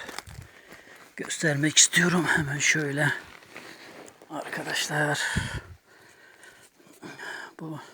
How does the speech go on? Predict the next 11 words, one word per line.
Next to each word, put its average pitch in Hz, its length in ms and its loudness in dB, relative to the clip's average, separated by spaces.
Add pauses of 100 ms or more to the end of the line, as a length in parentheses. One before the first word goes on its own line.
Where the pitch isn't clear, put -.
(800)
uç 196 220 -12
kısmı - 320 -8
olmayan 127 360 -6
bir 131 200 -8
kuvars - 1200 -4
köşeli 127 540 -8 (100)
taşımız. - 960 -8 (2000)
Bu 139 340 -6 (1300)
şöyle 123 500 -8
ilk 131 220 -10
çıkardığımız 123 1040 -6